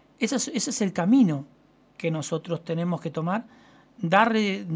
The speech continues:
todos los expedientes a la justicia y que investigue absolutamente todo lo que considere que tiene que investigar.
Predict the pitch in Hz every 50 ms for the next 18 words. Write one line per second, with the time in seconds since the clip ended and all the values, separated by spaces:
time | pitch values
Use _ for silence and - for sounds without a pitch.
0 | 147 - 196 202 208 190 185 170 175 - 175 185 196 190 175 196 196 196 - 247
1 | 240 - 311 294 - 302 311 302 - 233 185 - - 185 190 208 214 - - -
2 | 170 170 175 165 170 - 175 175 180 175 165 - 165 165 165 160 156 156 160 156
3 | - 147 - 170 170 165 156 147 151 143 - 156 151 139 - 170 175 180 156 147
4 | 147 147 143 135 139 131 120 - - - -